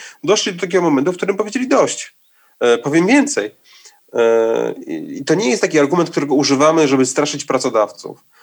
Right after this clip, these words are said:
Ale ci negocjatorzy, którzy siedzą przy tym stole, związkowi negocjatorzy, to nie są, e, em,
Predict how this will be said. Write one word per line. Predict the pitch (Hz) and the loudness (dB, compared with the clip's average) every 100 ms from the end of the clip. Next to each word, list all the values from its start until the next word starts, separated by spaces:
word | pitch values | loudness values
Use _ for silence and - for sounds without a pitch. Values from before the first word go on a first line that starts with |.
| _ - | _ -10
Ale | - 147 147 | -2 -2 0
ci | - 214 | -4 0
negocjatorzy, | 185 175 175 165 165 196 180 | 2 0 0 -2 0 0 0
którzy | 165 147 139 | -4 -4 -2
siedzą | 131 156 143 135 | -4 -2 -2 -2
przy | - - | -4 -8
tym | 131 127 | -4 -4
stole, | - 127 113 107 - | 0 2 2 -2 -8
związkowi | 120 123 139 - 135 | -4 0 0 0 0
negocjatorzy, | 131 127 127 123 110 107 131 180 - - _ | 0 -2 -4 -2 -2 -2 -4 -4 -8 -20 _
to | 185 | 0
nie | 262 | 2
są, | 294 214 165 151 _ _ _ - | 2 2 0 -4 _ _ _ 0
e, | 131 127 123 | 2 2 0
em, | - 127 120 - | 0 -2 -2 -8